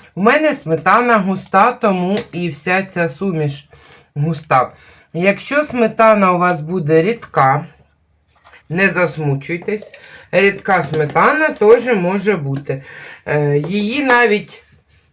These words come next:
ще й менший розхід буде. Перемішали, обов'язково скуштували, щоб вам було смачно. І тепер всю цю красу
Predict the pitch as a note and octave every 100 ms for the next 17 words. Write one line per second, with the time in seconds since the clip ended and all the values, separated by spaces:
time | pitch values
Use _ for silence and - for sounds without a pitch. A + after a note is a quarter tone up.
0 | _ _ - - G3 F#3+ G3+ G#3+ G#3+ F#3
1 | F3+ - - - D3+ C3+ A#2+ B2+ A#2 A#2+
2 | G#2+ - - - - - - _ _ -
3 | - - - F4 E4+ D4 B3+ - G#3 G3+
4 | B3 C4 B3 A#3 C4+ C#4 C#4 C#4 C#4 C#4+
5 | A3 G#3+ - - D#4 D#4+ - - B3 G3+
6 | F3+ F3 G3 A3+ - D#3 C#3 G#3 G#3 D#3+
7 | C#3 D#3+ E3 - _ _ - - B2 C3+
8 | C#3 - G#2+ - _ _ _ _ _ _
9 | _ - _ _ _ _ _ - C#3+ C#3+
10 | G#3+ A3 D3 - A#3+ - A3 - G3+ G3
11 | - C4+ D#4